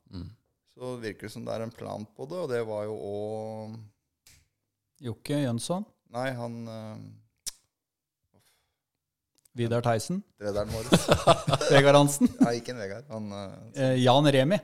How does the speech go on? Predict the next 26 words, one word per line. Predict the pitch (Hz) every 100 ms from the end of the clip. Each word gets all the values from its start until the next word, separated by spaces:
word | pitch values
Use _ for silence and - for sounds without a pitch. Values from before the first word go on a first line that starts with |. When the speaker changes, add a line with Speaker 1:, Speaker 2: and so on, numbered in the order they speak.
| -
Speaker 2:
Jan | - 101
Speaker 3:
Dalen. | 127 147
Speaker 2:
Remi, | 104 110
ja. | 107 _
Dalen, | 104 98 98 107
ja. | 104
Helt | - 95 -
riktig. | 127 - - _ _ _ _
Det | _ 107
var | 101 101
jo | 95
Dalen | 95 104 113 113
pratet | 113 101 87 101
litt | 95 -
om | 95
på | - 98
det | 101
møtet | 92 92 -
også. | 113 135 _
Speaker 1:
Mm. | 107 85 113
Speaker 2:
Hvordan | _ 95 92 98
de | 101
tenker | 92 90 - 92
å |
planlegge | - 71 80 90
dette. | 95 98